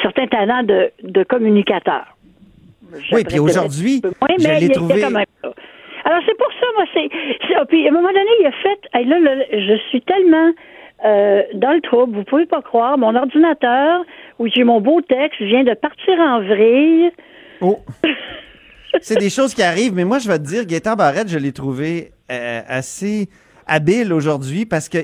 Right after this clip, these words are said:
Speaker 2: il, il est, euh, comme critique en matière du Trésor, là, il est, il fait face à Christian Dubé.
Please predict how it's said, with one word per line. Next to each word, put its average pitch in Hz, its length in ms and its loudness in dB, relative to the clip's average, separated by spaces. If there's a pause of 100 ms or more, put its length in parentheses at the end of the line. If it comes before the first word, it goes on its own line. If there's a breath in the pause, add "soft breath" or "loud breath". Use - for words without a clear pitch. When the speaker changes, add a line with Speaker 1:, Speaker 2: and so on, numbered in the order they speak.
(460 soft breath)
Speaker 2:
il, 151 220 -8
il 185 200 -2
est, 285 280 2
euh, 131 180 0
comme 151 240 -2
critique 170 420 -6
en 151 80 0
matière 165 760 -2 (100)
du 120 300 -12
Trésor, 135 600 -4
là, 180 300 -6
il 151 240 -4
est, 233 220 -2 (160 soft breath)
il 151 100 -4
fait 185 180 -2
face 240 300 -4
à 190 220 -2
Christian 208 420 -4
Dubé. 113 300 -8